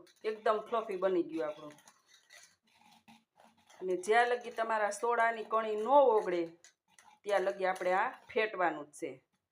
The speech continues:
એકદમ સરસ જાજી એવી આમાં હવા ભરાઈ ગઈ છે. એક જ ડાયરેક્શનમાં ફેટવાનું.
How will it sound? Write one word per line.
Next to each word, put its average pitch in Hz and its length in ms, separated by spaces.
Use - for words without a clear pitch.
એકદમ 214 400
સરસ 202 420
જાજી 208 500
એવી 220 220
આમાં 180 320
હવા 185 180
ભરાઈ 254 340
ગઈ 175 200
છે. 160 180
એક 247 140
જ 240 140
ડાયરેક્શનમાં 214 720
ફેટવાનું. 170 580